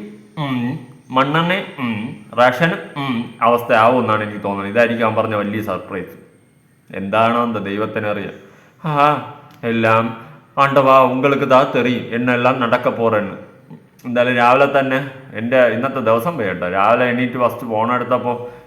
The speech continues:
ലവൻ്റെ കേളികളാണ് കിടന്നത്. രാവിലെ അവൻ വന്നതും കെട്ടിപ്പിടിച്ചതൊക്കെ കണ്ട് കൃതാർത്ഥനായി, ഉം, സന്തോഷമായി, സമാധാനമായി. നിന്നെ പോലെയൊക്കെ, ഉം, ആ,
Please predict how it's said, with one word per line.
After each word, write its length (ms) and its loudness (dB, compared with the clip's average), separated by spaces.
ലവൻ്റെ 640 0
കേളികളാണ് 520 2
കിടന്നത്. 420 -2
രാവിലെ 240 4
അവൻ 100 2
വന്നതും 520 -2
കെട്ടിപ്പിടിച്ചതൊക്കെ 680 -8
കണ്ട് 260 -4
കൃതാർത്ഥനായി, 560 0
ഉം, 160 -14
സന്തോഷമായി, 580 0
സമാധാനമായി. 760 0
നിന്നെ 220 -2
പോലെയൊക്കെ, 580 2
ഉം, 240 -6
ആ, 280 -2